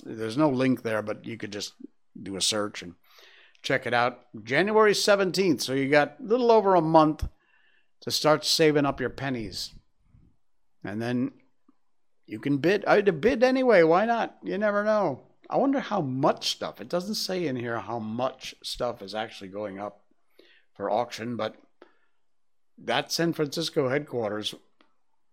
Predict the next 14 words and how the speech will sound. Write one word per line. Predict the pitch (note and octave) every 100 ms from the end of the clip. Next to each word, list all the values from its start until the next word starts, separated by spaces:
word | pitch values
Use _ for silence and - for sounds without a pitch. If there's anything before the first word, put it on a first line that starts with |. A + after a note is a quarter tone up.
| _ _ _ _
was | A2+ A2+ G#2+
pretty | - B2
big. | B2+ A#2+ F2 -
<clears throat> | - C#4+ - G3+ D3+ G#2
So | -
I | A#2
would | C3+ G#2+
assume | - D#3 B2 A2 - -
they | A#2
got | B2
a | B2
lot | A2+
of | G2+
junk. | F2 G#2 G#2 -